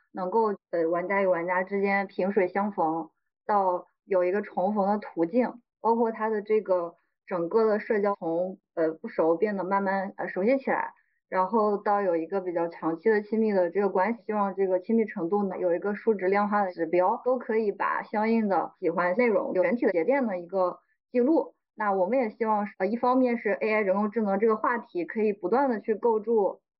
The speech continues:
呃，新的内容，可以让人与人之间能够通过内容去升温。然后这个社交流的网络算法，就 Open Rank 算法，也可以去反哺社交关系，可以在你们俩没聊天的时候只抛一个梗，而且这个梗可能是我从算法里面抽取，是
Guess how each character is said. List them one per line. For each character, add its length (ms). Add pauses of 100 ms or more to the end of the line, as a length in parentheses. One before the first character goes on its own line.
(100)
呃， 320 (260)
新 100
的 120
内 100
容， 280
可 120
以 40
让 180
人 160
与 20
人 160
之 140
间 400
能 160
够 100
通 240
过 320 (260)
内 80
容 220
去 300
升 280
温。 220 (300)
然 120
后 160
这 140
个 240
社 120
交 120
流 140
的 80
网 160
络 100
算 240
法， 260
就 80
Open 220
Rank 260
算 220
法， 160
也 140
可 180
以 100
去 180
反 340
哺 240
社 160
交 180
关 160
系， 60
可 120
以 220 (340)
在 140
你 80
们 100
俩 320
没 140
聊 220
天 200
的 80
时 120
候 160
只 180
抛 240
一 60
个 80
梗， 120
而 160
且 80
这 160
个 60
梗 220
可 120
能 140
是 160
我 220
从 340
算 220
法 100
里 80
面 180
抽 200
取， 180
是 180